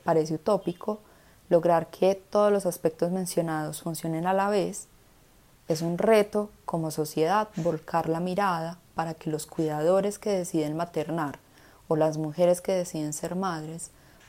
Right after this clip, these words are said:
puedan hacerlo en ambientes protectores que favorezcan o aporten al sostenimiento de la salud mental.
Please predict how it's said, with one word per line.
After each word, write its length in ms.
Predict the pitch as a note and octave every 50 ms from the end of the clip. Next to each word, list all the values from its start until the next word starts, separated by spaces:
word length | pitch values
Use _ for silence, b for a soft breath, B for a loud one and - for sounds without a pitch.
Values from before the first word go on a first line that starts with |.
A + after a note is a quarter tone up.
| b b b _
puedan 280 | - F#3 F3+ F3+ G3
hacerlo 420 | G3 F3 - - G#3 G#3 G#3 G#3+ G3+
en 80 | F#3+
ambientes 400 | E3 E3 D#3+ D#3+ D#3 - E3 E3
protectores 800 | - - F#3 - - F#3+ - - - G3 G3+ G3 F#3+ F3+ - - _ _
que 100 | - E3
favorezcan 880 | - - D#3+ D#3 D3 D3 E3+ G3+ F#3 F3 - - - - F3 E3+ F3 b b b b b b b b -
o 100 | E3+ E3
aporten 540 | D#3+ - - G3+ G#3+ G#3+ G#3+ - G3+ G3 F3+
al 100 | E3 D#3+
sostenimiento 720 | - - D#3+ - - E3 D#3+ D#3 D#3 D#3 D3 C#3+ - D#3
de 80 | D#3+
la 120 | D#3+ D#3+ D#3
salud 300 | - D#3+ D3+ D3+ C#3+ D3+
mental. 500 | D3 D3 D3 D3+ - - C#3+ C3+ C#3+